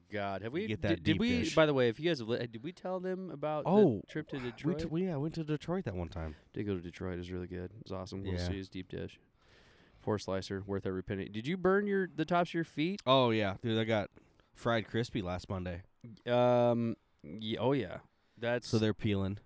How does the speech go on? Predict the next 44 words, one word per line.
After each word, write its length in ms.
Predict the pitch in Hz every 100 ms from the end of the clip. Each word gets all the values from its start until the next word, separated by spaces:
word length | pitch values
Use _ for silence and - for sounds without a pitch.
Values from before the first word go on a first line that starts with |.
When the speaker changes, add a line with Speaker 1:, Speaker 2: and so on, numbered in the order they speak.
| -
Speaker 2:
People 220 | 175 147
are 60 |
like, 120 | 113 -
"Ouch." 320 | 156 190 127
I'm 60 | 113
like, 100 | 101
"No, 180 | 135 160
the 100 | 101
peeling 440 | - 202 170 98
doesn't 220 | 95 101 90
hurt, 200 | 147 92
just 200 | 92 -
itches." 400 | 113 104 101 - - - -
Speaker 1:
Mm. 180 | 117 113
Speaker 2:
But, 180 | 117 120
like, 240 | 135 127
I, 160 | 143 165 - 143
<laughs> 160 | 151
I 160 | - 175 160
only, 320 | 151 143 127 - - -
I 100 | 156
burned, 460 | 135 135 160 165 127
and 140 | 120
it's 160 | 135 151
like, 260 | 123 104
sleeping 400 | - 151 147 135
was 140 | 117 101
rough 360 | 98 101 - - _ -
Monday 260 | 117 113 107
night, 320 | 101 101 -
Memorial 480 | 120 113 107 95 98
Day. 260 | 92 98 101 _ _ -
I'm 40 | 113
not 60 |
gonna 200 | 107 92
lie. 300 | 98 98 98 -
Um, 460 | - 101 98 92 92 - - _ _ -
but 120 | 117 -
after 280 | 135 -
that, 300 | 104 127 117 - _ _ _ _ _ _ -
like, 80 | 101
I'm, 200 | 120 - _ - 107 110 -
I'm 220 | 131 131 - -
pretty, 320 | - 110 110